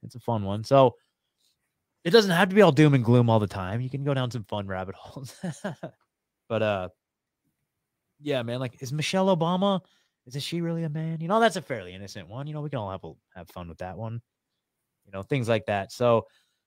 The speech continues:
yeah, man, but that, so then we just, I started podcasting post-covid to really get the word out about what it was I was seeing and try to, like, m-, really just to help people, be like, "You guys don't have to be afraid. You don't have to fall for this. It's gonna be all right.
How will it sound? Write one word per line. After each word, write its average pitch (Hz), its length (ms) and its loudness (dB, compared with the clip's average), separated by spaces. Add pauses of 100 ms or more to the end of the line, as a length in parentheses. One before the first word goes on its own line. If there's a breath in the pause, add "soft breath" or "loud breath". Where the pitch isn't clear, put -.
(160)
yeah, 185 160 6
man, 170 180 6
but 165 120 6
that, 151 200 -4
so 175 280 2 (360)
then 175 380 0
we 151 100 2
just, 160 300 -6
I 135 80 -4
started 160 280 0
podcasting 151 600 0
post-covid 127 600 2
to 110 100 -2
really 131 240 0
get 120 180 -6
the 131 60 -2
word 113 240 0
out 110 160 0
about 101 260 -6
what 120 160 -4
it 127 80 -2
was 117 240 0
I 113 80 -2
was 110 140 -6
seeing 110 340 -6
and 98 100 -8
try 113 220 -6
to, 107 80 0
like, 101 240 -4 (240)
m-, 131 260 -14 (220)
really 240 220 6
just 175 160 -6
to 180 80 -4
help 185 240 0
people, 175 200 0
be 143 120 0
like, 139 160 -4
"You 175 80 -8
guys 196 320 -2
don't 185 180 -2
have 175 160 -4
to 175 100 -4
be 170 200 -4
afraid. 135 580 -2 (600)
You 123 100 -6
don't 156 160 -2
have 156 160 -6
to 143 80 -6
fall 151 300 4
for 117 120 -2
this. 104 420 -4 (1000)
It's - 100 -20
gonna 175 160 2
be 196 140 4
all 165 120 2
right. 196 380 2